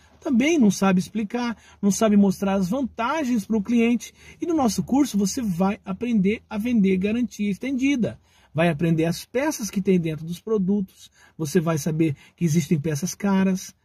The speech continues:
tá? Dentro do curso, você vai ver que tem muita coisa que vai te ajudar muito na sua vida profissional. Só que você tem que conhecer o curso. Então eu indico, ó, dá uma olhada aqui no link que tem aqui embaixo, abre, dá uma olhada.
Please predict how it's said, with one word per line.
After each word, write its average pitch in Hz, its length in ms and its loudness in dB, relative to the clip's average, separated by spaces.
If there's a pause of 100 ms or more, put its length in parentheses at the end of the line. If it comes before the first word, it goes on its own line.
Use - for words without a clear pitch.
(160)
tá? 226 180 -4 (220)
Dentro 285 320 -2
do 247 100 2
curso, 226 560 2 (200)
você 190 240 0
vai 240 160 0
ver 214 340 0 (160)
que 214 100 -8
tem 269 200 0
muita 254 420 4
coisa 240 280 -6
que - 60 -14
vai 226 140 0
te 220 100 0
ajudar 190 460 2
muito 254 460 2
na 262 120 0
sua 214 180 0
vida 190 220 4
profissional. 151 640 -6 (500)
Só - 180 -12
que - 80 -20
você 208 200 0
tem 185 160 2
que 185 80 -2
conhecer 269 300 -6
o 247 60 -8
curso. 226 280 -6 (320)
Então 190 220 4
eu 220 60 8
indico, 196 300 4
ó, 160 160 4 (300)
dá 180 160 -2
uma 220 100 2
olhada 190 300 2
aqui 175 180 -2
no 160 140 0
link 170 320 4
que - 100 -20
tem 147 120 -6
aqui 131 180 -8
embaixo, 135 480 -6 (260)
abre, 151 440 -2 (200)
dá 208 120 -2
uma 285 100 -2
olhada. 277 440 0